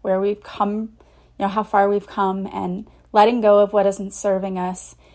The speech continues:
and using this now to propel us further into a-, alignment with the universe and to be on our path and our destiny and all of those things. So it's a very powerful time,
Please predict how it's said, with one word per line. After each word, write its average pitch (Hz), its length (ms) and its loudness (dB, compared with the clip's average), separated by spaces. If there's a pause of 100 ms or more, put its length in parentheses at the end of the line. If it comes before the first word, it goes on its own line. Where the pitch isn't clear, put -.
(220)
and 208 260 0
using 226 440 -2
this 202 320 0
now 202 260 -2
to - 180 -14
propel 208 520 -2
us 190 540 -6 (480)
further 214 480 2
into 196 880 -4
a-, - 80 -12 (760)
alignment 190 640 2
with - 160 -4
the 208 60 -4
universe 190 580 -4
and 190 180 -2
to 202 120 -8
be 202 120 -4
on 196 140 0
our 185 140 0
path 202 580 0
and 190 160 -6
our 185 140 -4
destiny 185 640 -2
and 190 100 -10
all 220 220 2
of 202 100 -4
those 190 260 -6
things. 190 400 -10
So 190 540 -2 (400)
it's - 140 -4
a - 20 0
very 220 240 4
powerful 208 540 2
time, 269 720 -2